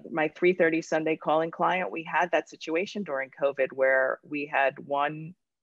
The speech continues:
uh, strategy in place for them, which was laying heavily to communicate.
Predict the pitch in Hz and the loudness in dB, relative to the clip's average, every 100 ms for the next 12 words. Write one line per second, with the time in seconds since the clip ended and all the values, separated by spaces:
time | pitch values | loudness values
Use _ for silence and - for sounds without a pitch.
0 | - 147 143 156 - - - - 147 151 | -6 -2 2 2 2 -2 -8 0 2 2
1 | 151 170 151 - 147 160 - - 190 196 | 0 -4 -6 -2 -2 -2 -4 -4 -2 0
2 | 196 170 - - 147 - - - - - | 0 -4 -6 -8 -8 -12 -20 -20 -16 -4
3 | 147 147 143 156 143 - _ - 165 165 | 2 4 2 0 -4 -10 _ -4 0 2
4 | 165 156 143 - - - - - 160 156 | 2 2 -2 -8 -20 -14 -12 -8 -4 -2
5 | 151 151 143 135 | -2 -2 0 0